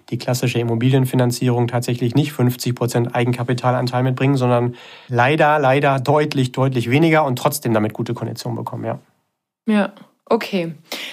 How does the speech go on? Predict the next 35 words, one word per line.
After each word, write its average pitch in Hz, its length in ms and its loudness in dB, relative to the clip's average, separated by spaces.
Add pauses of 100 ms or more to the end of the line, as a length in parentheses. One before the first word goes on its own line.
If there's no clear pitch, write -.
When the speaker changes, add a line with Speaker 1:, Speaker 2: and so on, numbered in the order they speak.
(100)
Speaker 2:
Ähm, 214 160 2
noch 220 180 2
eine 233 180 2
andere 196 280 -2
Frage. 175 340 -4
Mir 240 280 2
hat 262 180 0
jemand, 254 600 0
äh, 226 140 2
mal 214 200 0
davon 208 260 -2
berichtet, 220 420 -2
man 202 200 0
könnte 220 340 0
auch 196 80 -2
mit 202 180 -2
einem 190 140 2
Bausparvertrag 202 840 0
auch 190 120 -2
sofort 262 520 -2
sein 170 180 -2
Eigenheim 160 540 -4
finanzieren, 175 760 -4
also 175 240 0
ohne 226 240 4
dass 180 180 0
man 170 180 -4
vorher 170 260 -4
Geld 165 320 0
eingezahlt - 720 -8
hat. - 260 -14 (520)
Und 185 220 0
du 233 140 4
hast 277 280 2
ja 277 280 2